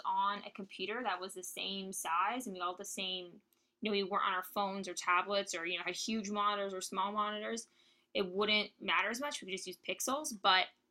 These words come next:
the sizing is just what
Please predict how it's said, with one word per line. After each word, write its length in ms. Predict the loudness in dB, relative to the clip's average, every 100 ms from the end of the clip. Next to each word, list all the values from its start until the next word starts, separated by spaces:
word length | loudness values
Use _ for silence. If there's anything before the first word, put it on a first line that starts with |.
| _ _ _ _ -14 -10
the 100 | -4
sizing 640 | 0 4 6 6 4 -4 -6
is 140 | -6
just 280 | -4 -4 -2
what 320 | 0 2 0